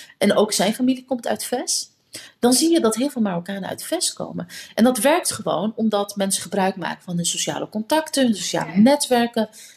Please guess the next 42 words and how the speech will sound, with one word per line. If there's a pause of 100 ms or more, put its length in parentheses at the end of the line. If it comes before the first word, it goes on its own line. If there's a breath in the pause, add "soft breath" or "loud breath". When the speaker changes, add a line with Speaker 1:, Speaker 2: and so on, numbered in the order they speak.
(160 loud breath)
Speaker 1:
En
het
fenomeen
als
kettingmigratie,
dus
er
gaat
er
één
iemand
gaat
eerst (320 loud breath)
en
die
zegt,
"Joh,
er
is
heel
veel
werk
hier,
kom." (280 loud breath)
En
dan
komt
er
een
neef,
een,
eh,
een
broer,
een
oom,
een
streekgenoot,
een
buurtgenoot,
een
schoolgenoot.